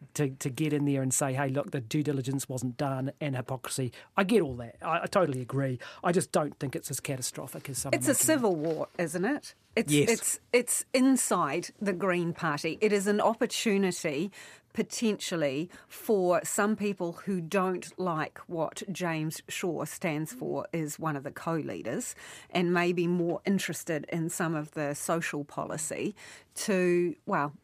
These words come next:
Speaker 2: drive a wedge.
Speaker 1: Totally agree with that, but, um, they'll find that, um, they won't get into Parliament on, on that.
Speaker 2: No,
Speaker 1: Because
Speaker 2: they're kneecapping
Speaker 1: they, they,
Speaker 2: themselves.
Speaker 1: they need the, um, respectable sort of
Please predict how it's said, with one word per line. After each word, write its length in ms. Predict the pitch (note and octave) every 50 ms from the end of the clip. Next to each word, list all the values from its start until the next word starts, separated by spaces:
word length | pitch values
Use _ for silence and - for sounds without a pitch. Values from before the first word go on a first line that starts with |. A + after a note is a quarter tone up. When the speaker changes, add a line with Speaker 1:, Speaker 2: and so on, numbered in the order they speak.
| - F#3+
Speaker 2:
drive 260 | F3+ F#3+ F#3 E3+ D#3+ -
a 40 |
wedge. 360 | D#3 D#3+ F3 E3 C3 B2+ - -
Speaker 1:
Totally 240 | - A3 G3 E3
agree 240 | D3 C3 E3 F3+ F#3+
with 160 | F3 F3 D3
that, 260 | - C#3+ C3+ - C#3 B2
but, 200 | E3+ E3+ - - -
um, 340 | - D#3 D#3+ D#3+ E3 E3+ E3+
they'll 240 | F3 F#3 F#3 F#3 F3+
find 460 | - F3 D#3 C#3 C3+ C3 C3 C3 A#2+
that, 420 | C#3+ E3 - G3+ D#3 - - -
um, 260 | F3 C#3+ C3 C3+ C3 B2+
they 80 | C#3 C#3
won't 180 | C3+ C3+ C3 B2+
get 120 | - B2
into 160 | A#2 A#2+ B2+ -
Parliament 480 | - - D#3 D#3 E3 D3+ C3 B2 -
on, 120 | A#2+ A#2+ C3 -
on 160 | C#3+ C3 B2+
that. 160 | A#2+ A#2 A#2+ - -
Speaker 2:
No, 140 | - F#4+ B4
Speaker 1:
Because 140 | G#4 G3+
Speaker 2:
they're 100 | A#3+ B3
kneecapping 200 | A#3 B3 D4 G4+ G4+ - C#4+ A3 A3+
Speaker 1:
they, 60 | A#3+
they, 60 | A3+ A#3
Speaker 2:
themselves. 560 | A#3 A#3+ - - D4+ B4 C#5 A3 - - D#3+
Speaker 1:
they 180 | G3 F#3+ F3+
need 560 | D#3+ D#3 D#3+ E3+ F#3 F#3+ F#3+ F#3 D#3 C#3+ F3+ - - G3+
the, 440 | D#3 D3 D#3 D3 C#3+ C3+ C#3 - - -
um, 200 | C#3 C#3 C3+ C#3
respectable 640 | B2+ - - D#3+ E3 - - - D3+ C#3+ C3+ C3 C3 E3 - -
sort 180 | - - D#3+
of 140 | C3+ A#2+